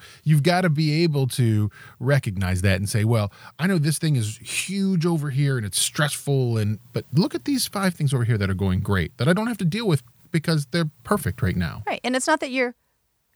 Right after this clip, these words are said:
Speaker 2: ignoring the things that are stressful, but it's also recognizing that that's not the only thing that's happening.
Speaker 1: Right. Abs-, absolutely, absolutely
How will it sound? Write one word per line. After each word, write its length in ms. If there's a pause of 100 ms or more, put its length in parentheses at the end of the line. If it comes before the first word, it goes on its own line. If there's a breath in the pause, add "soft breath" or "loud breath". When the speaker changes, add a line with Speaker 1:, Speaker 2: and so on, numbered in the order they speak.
(100)
Speaker 2:
ignoring 720
the 80
things 240
that 100
are 60
stressful, 580 (380)
but 500
it's 220
also 260
recognizing 560
that 160 (260 soft breath)
that's 220
not 160
the 100 (140)
only 380
thing 240
that's 180
happening. 420
Speaker 1:
Right. 240 (200)
Abs-, 240 (100)
absolutely, 640
absolutely 760